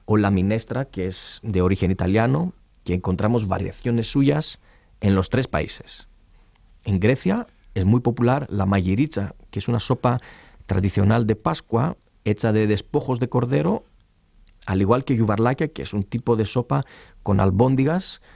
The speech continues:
con carne picada y arroz, muy típica del invierno griego, donde se echa también una salsa hecha de yema de huevo y limón. Aquí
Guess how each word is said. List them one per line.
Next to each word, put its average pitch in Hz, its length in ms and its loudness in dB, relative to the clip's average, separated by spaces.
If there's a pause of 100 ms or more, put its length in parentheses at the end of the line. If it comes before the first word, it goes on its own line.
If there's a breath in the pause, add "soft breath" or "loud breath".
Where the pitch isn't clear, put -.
(200 soft breath)
con 98 140 -2
carne 131 280 0
picada 135 360 0
y 127 60 2
arroz, 139 360 0
muy 117 300 2
típica - 460 -2
del 117 140 2
invierno 101 300 4
griego, 123 400 0 (360)
donde 101 580 2
se - 180 -2
echa 117 160 0
también 143 480 2 (300 loud breath)
una 123 220 2
salsa 139 520 0
hecha 123 300 0
de 120 240 2
yema 131 320 0
de 127 140 2
huevo 151 420 0 (500)
y 110 120 2
limón. 98 440 2 (1120 loud breath)
Aquí 165 420 0